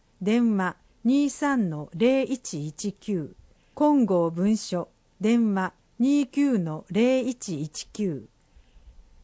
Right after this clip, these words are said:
消防災害情報案内。電話、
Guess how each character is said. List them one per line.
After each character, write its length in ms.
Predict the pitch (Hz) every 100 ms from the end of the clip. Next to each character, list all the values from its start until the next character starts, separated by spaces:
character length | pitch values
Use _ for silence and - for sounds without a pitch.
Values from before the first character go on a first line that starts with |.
| _ _ _ _
消 300 | - 254 285
防 220 | 262 277 285
災 340 | 269 254 254
害 260 | 233 240 202
情 280 | 226 262
報 260 | 247 262 247
案 260 | 240 214 156
内。 280 | 139 131 - _ _ 175
電 360 | 220 240 220
話、 220 | 190 170